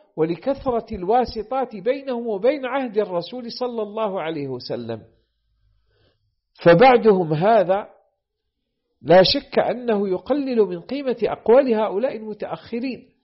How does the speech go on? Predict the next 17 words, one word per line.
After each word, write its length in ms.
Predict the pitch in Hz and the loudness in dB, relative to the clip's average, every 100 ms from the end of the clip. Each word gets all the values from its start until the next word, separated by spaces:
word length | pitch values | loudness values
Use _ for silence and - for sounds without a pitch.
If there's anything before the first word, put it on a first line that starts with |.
| _ _ _ | _ _ _
بعدهم 520 | 143 247 202 180 170 | 6 6 8 6 4
يعني 280 | 156 165 156 | 0 -6 -8
عن 180 | 147 147 | -8 -6
عهد 260 | 180 202 160 | -2 0 -2
النبوة، 720 | 151 139 131 196 143 208 226 - _ _ _ _ _ _ 131 | -4 -2 2 2 2 0 -2 -10 _ _ _ _ _ _ 4
بعدهم 520 | 202 165 151 160 127 | 4 6 2 0 -2
عن 180 | 131 117 | -8 -8
عهد 240 | 170 156 | -8 -4
النبوة 440 | 139 127 127 165 | -4 -4 -4 0
يعني 180 | 156 147 | 0 -2
من 140 | 135 131 | -6 0
جاء 280 | 180 151 | 0 0
بعدهم، 460 | 156 165 147 127 - _ _ _ _ _ _ _ | -2 -4 -4 -8 -8 _ _ _ _ _ _ _
لا 80 | 127 | -2
شك 220 | 139 - | -2 -2
أنه 220 | 185 165 156 | -4 0 -2
يقلل 640 | 147 254 269 254 240 | 0 -2 -2 -4 -4